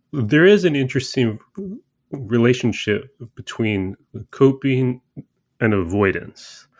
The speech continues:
I think that both of those words are antith-, antithetical to the subtitle of my book, which is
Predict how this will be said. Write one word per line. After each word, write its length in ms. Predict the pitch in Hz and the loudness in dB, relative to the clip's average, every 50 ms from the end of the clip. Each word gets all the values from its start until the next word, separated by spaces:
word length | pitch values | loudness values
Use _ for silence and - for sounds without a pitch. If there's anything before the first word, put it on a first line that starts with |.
| _ - - - - - _ _ _ _ _ _ _ _ _ _ _ _ _ _ - | _ -20 -20 -20 -20 -20 _ _ _ _ _ _ _ _ _ _ _ _ _ _ -4
I 80 | 131 | -4
think 340 | 127 - - 143 139 131 131 | -4 0 2 2 4 4 4
that 180 | - 127 120 - - - 101 - | 2 0 0 0 -4 -12 -6 2
both 240 | - 135 147 139 - | 4 4 4 4 2
of 120 | 160 120 | 2 2
those 240 | 117 120 110 92 - - - 127 - _ _ _ | 2 2 2 0 -2 -8 -14 -16 -18 _ _ _
words 840 | 117 101 110 120 110 104 104 101 98 90 90 - - - - - 220 - _ _ _ _ _ _ _ - | -6 0 2 4 4 4 4 2 2 0 -2 -6 -16 -18 -20 -20 -20 -20 _ _ _ _ _ _ _ 0
are 480 | 104 104 104 101 98 92 92 98 - - _ _ _ _ _ _ | 2 2 2 2 2 0 0 -2 -6 -10 _ _ _ _ _ _
antith-, 420 | - 120 110 - - - _ - - - - - - - _ 151 131 135 - _ _ _ _ _ _ _ _ _ _ _ _ _ _ _ - - - _ _ _ _ _ - - - _ _ _ _ | -4 -4 -4 -6 -10 -20 _ -20 -20 -20 -18 -18 -18 -12 _ -6 -6 -6 -6 _ _ _ _ _ _ _ _ _ _ _ _ _ _ _ -20 -20 -20 _ _ _ _ _ -10 -10 -10 _ _ _ _
antithetical 840 | - 123 120 - 117 - - 131 143 143 131 - 117 101 95 90 - - _ - 123 | -2 -2 0 0 -2 0 2 2 2 2 0 0 0 0 0 -2 -6 -10 _ -16 -10
to 120 | - - 113 | -6 -6 -4
the 220 | 95 95 90 - _ _ _ _ _ _ _ _ _ _ _ _ _ _ _ _ _ _ _ - - | -4 -4 -4 -6 _ _ _ _ _ _ _ _ _ _ _ _ _ _ _ _ _ _ _ -20 -16
subtitle 1000 | - - - - 160 165 147 - - - 110 98 101 92 90 92 - - - _ _ _ _ - | -14 -6 -2 0 0 0 -2 -4 -2 -2 0 0 0 -2 -4 -6 -10 -16 -20 _ _ _ _ 0
of 240 | 127 110 95 90 - _ _ _ - 131 - - | 0 0 0 -2 -8 _ _ _ -18 -16 -10 -6
my 220 | 147 139 139 120 | -2 0 0 0
book, 280 | 95 82 95 98 92 - | 0 0 -2 -2 -2 -2
which 180 | 110 98 - - | -4 -4 -2 -4
is 280 | 101 90 82 - - | -4 -4 -4 -8 -14